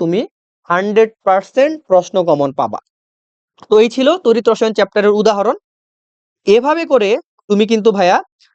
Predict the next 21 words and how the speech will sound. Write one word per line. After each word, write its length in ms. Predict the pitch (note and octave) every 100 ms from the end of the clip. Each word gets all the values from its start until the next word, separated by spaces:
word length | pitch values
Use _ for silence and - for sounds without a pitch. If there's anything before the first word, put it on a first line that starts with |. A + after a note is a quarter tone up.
| _ _ -
ফিজিক্স 640 | G3+ G#3 A3 A#3+ A#3+ - - _ _ _ _
বলো, 300 | G3 G#3+ A3 A3 A3
কেমিস্ট্রি 540 | F3+ G3 A3 - B3 A#3 G#3
বলো, 220 | G3 G3+ G3 E3
ম্যাথ 260 | F3+ G#3 B3 F#3
বলো, 200 | F3+ F#3+ D3+
বায়োলজি 440 | D3+ G3 A#3 E3 C#3+
বলো, 160 | C3 F3 D4+ _ _ _ -
চারটা 400 | G#3+ G#3 - C4+ B3+
সাবজেক্টই 580 | G#3+ F3+ E3+ A#3+ B3 C#4 A#3+
কিন্তু 240 | A#3+ A3+ C4 F3+
আমাদের 300 | F3+ F#3+ G3 G#3 F3+
এই 80 | F3+ D#3+
board 200 | G3 A3 A3+
analysis 400 | A3+ A3+ A3 B3
and 100 | G3+ -
suggestion 360 | E3+ F3+ A#3 A3 F3
বই 120 | F3+ G3+
থেকে 180 | G3 C4 G#4 _ _ _ -
তুমি 140 | E3+ D3
দ্রুত 240 | D#3+ A3